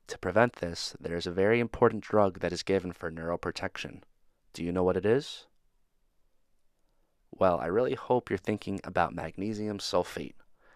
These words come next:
Magnesium tends to come up a lot in pregnancy. It's a weak tocolytic, it's extremely effective in preventing seizures in women with preeclampsia, as we'll soon discuss,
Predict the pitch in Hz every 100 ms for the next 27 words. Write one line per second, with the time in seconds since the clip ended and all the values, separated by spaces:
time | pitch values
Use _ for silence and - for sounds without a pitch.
0 | _ _ _ _ - 98 101 123 147 147
1 | 143 - 120 - 107 107 107 - 87 87
2 | - - - 80 64 - 73 - _ _
3 | _ _ _ _ - 87 87 101 - -
4 | 95 85 92 123 127 - - _ _ _
5 | _ - - - - 104 113 113 104 -
6 | 104 104 - 107 101 - 85 92 90 90
7 | - 85 - 110 110 113 107 - 80 87
8 | 92 92 87 - - 85 - 104 110 -
9 | 117 113 - 92 101 - 101 95 90 -
10 | 101 104 - -